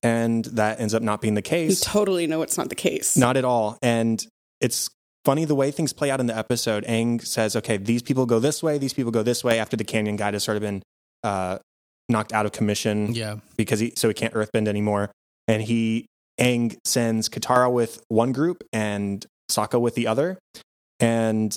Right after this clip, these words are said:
Speaker 1: they both get their own biased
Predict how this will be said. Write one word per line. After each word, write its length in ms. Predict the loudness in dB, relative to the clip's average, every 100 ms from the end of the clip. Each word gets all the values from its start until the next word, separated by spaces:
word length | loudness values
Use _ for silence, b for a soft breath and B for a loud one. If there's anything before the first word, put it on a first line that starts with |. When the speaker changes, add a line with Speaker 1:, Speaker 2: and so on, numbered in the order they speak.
| -4
Speaker 1:
they 180 | 0 0
both 420 | 2 2 0 0
get 220 | 0 0 0
their 220 | -2 0
own 320 | 0 0 0
biased 600 | 0 0 0 -2 -4 -8